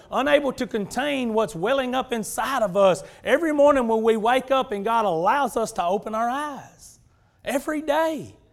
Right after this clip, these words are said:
Every day we should get out of that bed so thankful that we can barely mutter the words.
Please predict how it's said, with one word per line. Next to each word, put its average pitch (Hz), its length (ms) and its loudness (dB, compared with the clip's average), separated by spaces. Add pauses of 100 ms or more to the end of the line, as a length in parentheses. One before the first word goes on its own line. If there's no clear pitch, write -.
(1120)
Every 311 300 6
day 302 220 8
we 269 160 2
should 220 200 -4
get 247 120 -2
out 294 180 2
of 240 140 -6
that 262 180 -2
bed 254 360 0 (140)
so 311 460 4
thankful 320 540 2
that 202 180 -2
we 226 80 -2
can 214 300 -4
barely 285 400 8
mutter 285 340 8
the 269 140 8
words. 277 880 6